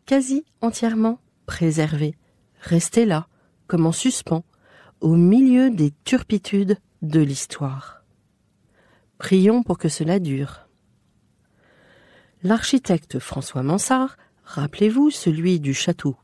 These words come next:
de Maisons, François Mansart donc, réalise de seize cent vingt-six à seize cent trente-six la construction du château de Balleroy pour le compte de Monsieur de Choisy. Cette édification précède de peu celle du château de Maisons,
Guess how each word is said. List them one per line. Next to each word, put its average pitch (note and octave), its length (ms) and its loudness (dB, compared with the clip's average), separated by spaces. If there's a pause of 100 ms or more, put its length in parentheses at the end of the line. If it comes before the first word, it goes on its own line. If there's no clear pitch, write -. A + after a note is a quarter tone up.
(120)
de F#3+ 140 2
Maisons, E3 420 2 (480)
François - 420 -4
Mansart D#3 480 -4
donc, A#3+ 300 -2 (400)
réalise A#3 580 2
de D#3 100 0
seize D4 280 -4
cent - 240 -4
vingt-six E3 720 -2
à D3 100 -2
seize C#3 240 -4
cent - 220 -6
trente-six - 640 -2 (400)
la C#3+ 180 2
construction D4 720 0
du A#3 100 2
château A#3+ 400 0
de F#3 140 4
Balleroy F3+ 640 0 (420)
pour D#3+ 160 0
le E3+ 140 4
compte B3+ 260 2
de F#3+ 80 4
Monsieur F#3+ 360 2
de G#3 100 2
Choisy. D3 560 -2 (920)
Cette - 300 0
édification E3 800 -2
précède E3 480 -4
de C#3+ 120 0
peu A3 280 -2 (220)
celle C4+ 340 0
du F#3+ 100 -2
château G#3 360 -2
de B3 100 4
Maisons, F3 400 2